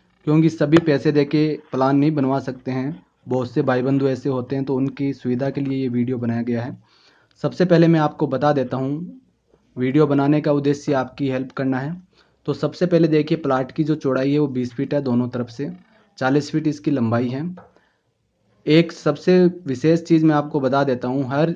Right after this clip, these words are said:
इंसान के प्लॉट का अलग-अलग वास्तु होता है,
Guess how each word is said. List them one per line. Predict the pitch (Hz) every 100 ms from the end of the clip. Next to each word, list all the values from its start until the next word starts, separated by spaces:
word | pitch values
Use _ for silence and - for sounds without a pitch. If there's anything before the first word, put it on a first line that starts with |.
| -
इंसान | 147 143 143 143
के | 151 156
प्लॉट | 143 123 123 -
का | 147 143 143 - -
अलग-अलग | 131 131 143 143
वास्तु | 127 123 117 151
होता | 127 123 131
है, | 147